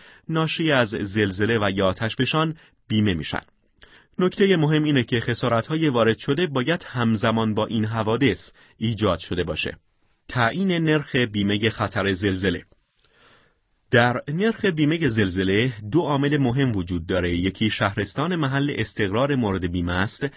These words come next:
یکی هم نوع سازه یا همون اسکلت ساختمان و مصالح به کار رفته در اونه. جدول‌های مربوط به درجه بندی استان‌ها و شهرهای مختلف بر اساس خطر زلزله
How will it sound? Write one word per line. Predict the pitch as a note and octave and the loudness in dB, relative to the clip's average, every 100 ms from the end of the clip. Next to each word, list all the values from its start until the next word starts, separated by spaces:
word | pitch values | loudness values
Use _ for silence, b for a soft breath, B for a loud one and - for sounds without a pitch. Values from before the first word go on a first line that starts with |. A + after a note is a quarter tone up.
| B B - | B B -6
یکی | A3+ G3+ | -4 -2
هم | E3+ | 0
نوع | D#3 D3+ E3+ F3+ C#3+ | 0 0 0 0 -2
سازه | - G#2+ F2+ F#2+ | 0 -2 0 0
یا | F#2+ G#2 | 2 0
همون | C#3 D#3 - | -2 -4 -2
اسکلت | A2+ - A#2+ D#3 | -4 -2 -2 -2
ساختمان | F3+ C#3 G#2+ - F#2+ G2 B2 B B - | -4 -4 -4 -4 0 0 0 B B -8
و | D#3 | -4
مصالح | F3+ C3+ - A2 A#2+ A#2+ | 0 0 0 0 0 0
به | G#2 | -2
کار | G2+ G2+ F2 | 0 0 0
رفته | F2+ - | -4 -4
در | F#2+ F2+ | 0 0
اونه. | F2+ G2 - _ _ _ | 0 -6 -8 _ _ _
جدول‌های | - C#3+ C3 C3+ C#3+ C3 | -2 0 2 2 2 2
مربوط | A#2+ G2 G#2 A2 | 2 2 0 0
به | - G#2+ G2+ - | 2 2 2 0
درجه | G#2 G2 F#2+ | 0 0 0
بندی | G#2 G2+ G#2 A#2 | 0 0 0 0
استان‌ها | G2+ - G#2 A2 A2 | 0 0 -2 0 0
و | G2+ | 0
شهرهای | G2 G2+ F#2+ A2 G#2 | 0 -2 -2 0 0
مختلف | G2+ - A2 D3+ C#3+ | -2 -2 0 0 -2
بر | G#2 G2+ | 0 2
اساس | G2 - B2+ C#3 | 2 0 -4 -4
خطر | - A#2+ D#3+ F#3 | -2 -2 -2 -4
زلزله | E3 D#3 A#2 D3+ | -2 -2 0 2